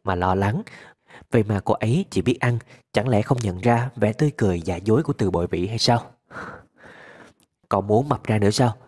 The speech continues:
Cô đánh vào mu bàn tay của Vịnh Hân, khiến miếng sushi trong tay Vịnh Hân rớt xuống. Vịnh Hân trừng mắt, "Sao cậu lại đánh mình?" Thấy Quân Huệ nổi giận đùng đùng,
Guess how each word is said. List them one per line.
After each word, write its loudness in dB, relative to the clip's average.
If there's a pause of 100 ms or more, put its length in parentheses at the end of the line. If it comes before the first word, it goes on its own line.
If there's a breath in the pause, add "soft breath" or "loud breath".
(400 soft breath)
Cô 2
đánh 0
vào 0
mu 4
bàn 0
tay -2
của -2
Vịnh -4
Hân, -2 (400 loud breath)
khiến -4
miếng 2
sushi 2
trong 0
tay 0
Vịnh 0
Hân -4
rớt 4
xuống. 2 (640 loud breath)
Vịnh 0
Hân -2
trừng 0
mắt, 2 (320)
"Sao -2
cậu 2
lại 4
đánh 2
mình?" 4 (640 loud breath)
Thấy 2
Quân 0
Huệ -2
nổi -2
giận -4
đùng -4
đùng, 2